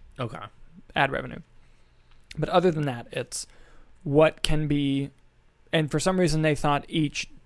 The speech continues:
Speaker 2: Pixar movie they put on there would get a demographic they didn't have to sign up and get it because their kid wants to see the movie really bad.
Speaker 1: Mm-hmm.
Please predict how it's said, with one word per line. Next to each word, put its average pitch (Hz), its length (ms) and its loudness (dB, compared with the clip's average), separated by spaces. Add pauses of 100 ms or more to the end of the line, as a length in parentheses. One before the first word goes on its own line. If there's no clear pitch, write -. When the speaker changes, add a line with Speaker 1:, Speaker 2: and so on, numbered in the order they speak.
(260)
Speaker 2:
Pixar 170 400 2
movie 147 180 2
they 139 120 2
put 143 160 2
on 135 180 0
there 139 180 0
would 143 220 -2
get 151 260 2
a 156 100 -4
demographic 143 540 -2
they 139 120 -2
didn't 135 280 -8
have 135 440 -4
to 143 340 -4 (480)
sign 151 320 -4
up 143 100 -2
and 139 140 -2
get 139 120 2
it 143 120 0
because 147 240 -2
their 143 100 2
kid 156 180 2
wants 147 220 -6
to 147 80 -12
see 139 140 -6
the 143 80 -8
movie 139 240 -8
really 131 180 -8
bad. 156 260 -8 (100)
Speaker 1:
Mm-hmm. 135 200 -10